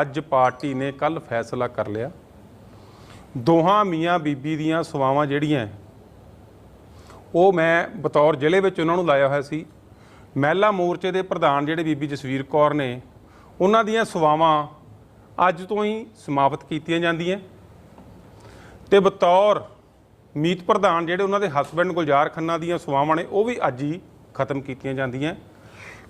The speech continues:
ਪਾਰਟੀ ਨੇ ਉਹਨਾਂ ਨੂੰ ਨੋਟਿਸ ਜਾਰੀ ਕੀਤਾ ਹੈ। ਇੱਕ ਦੋ ਦਿਨਾਂ ਦੇ ਵਿੱਚ ਉਹ ਬਿਆਨ ਦੇਣਗੇ, ਪਰ ਬਤੌਰ ਜ਼ਿਲ੍ਹਾ ਪ੍ਰਧਾਨ ਮੈਂ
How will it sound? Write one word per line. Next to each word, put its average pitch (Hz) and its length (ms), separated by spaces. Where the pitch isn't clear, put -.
ਪਾਰਟੀ 180 440
ਨੇ 220 100
ਉਹਨਾਂ 220 180
ਨੂੰ 214 140
ਨੋਟਿਸ 160 280
ਜਾਰੀ 175 260
ਕੀਤਾ 170 300
ਹੈ। 214 80
ਇੱਕ 208 240
ਦੋ 226 180
ਦਿਨਾਂ 214 200
ਦੇ 226 80
ਵਿੱਚ 214 200
ਉਹ 208 80
ਬਿਆਨ 147 340
ਦੇਣਗੇ, 180 360
ਪਰ 202 200
ਬਤੌਰ 185 420
ਜ਼ਿਲ੍ਹਾ 196 240
ਪ੍ਰਧਾਨ 160 480
ਮੈਂ 190 380